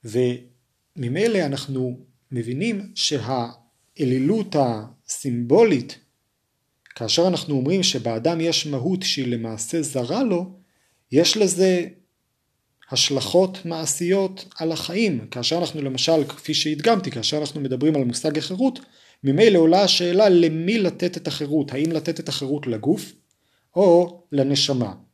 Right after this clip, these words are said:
וכהמשך לדברים הללו אני רוצה להעמיק יותר בנקודה הבאה, מפני שאומנם האדם מורכב משתי מהויות. במבט הדתי האדם מורכב מגוף ונשמה, משני הפכים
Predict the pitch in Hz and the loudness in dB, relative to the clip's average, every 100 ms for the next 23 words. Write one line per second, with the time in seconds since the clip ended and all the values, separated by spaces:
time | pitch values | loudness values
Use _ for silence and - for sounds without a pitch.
0 | _ _ _ _ _ - 107 123 123 123 | _ _ _ _ _ -8 0 0 -2 -10
1 | _ - 139 123 120 - 220 202 165 135 | _ -4 -2 -2 -2 0 0 0 -4 -4
2 | 139 170 170 190 226 160 143 139 - 185 | -4 -4 -2 -4 -2 -2 -2 -4 -2 -2
3 | 175 147 135 170 180 165 151 208 190 196 | 0 -2 -6 -8 -4 -6 -2 -2 -2 -6
4 | - _ _ _ - 127 139 139 139 151 | -16 _ _ _ -6 -4 -4 -6 -2 2
5 | 160 143 127 156 135 107 117 120 113 123 | 2 2 0 2 0 -2 -6 -4 -2 0
6 | 117 117 _ _ _ _ _ _ _ 143 | -4 -8 _ _ _ _ _ _ _ -2
7 | 139 135 135 147 127 139 120 143 156 143 | 0 2 2 0 -2 -2 2 2 4 0
8 | 139 120 117 147 180 _ _ _ _ _ | 0 0 -2 -4 -12 _ _ _ _ _
9 | _ 127 123 - 160 165 180 202 196 123 | _ -6 -4 4 4 6 4 6 4 2
10 | - - _ _ _ 123 120 117 113 113 | -2 -18 _ _ _ -4 -2 -2 -4 -8
11 | _ _ _ _ - 117 110 147 151 127 | _ _ _ _ -4 -2 2 2 2 -4
12 | 110 117 147 135 110 139 147 139 131 131 | -6 -4 -4 -2 -2 0 0 0 -2 -2
13 | 143 123 131 131 - 139 143 165 165 117 | -2 -2 -4 -6 -6 -2 -2 0 0 0
14 | 113 - 175 180 180 151 - 185 | -2 -2 2 0 0 -6 0 0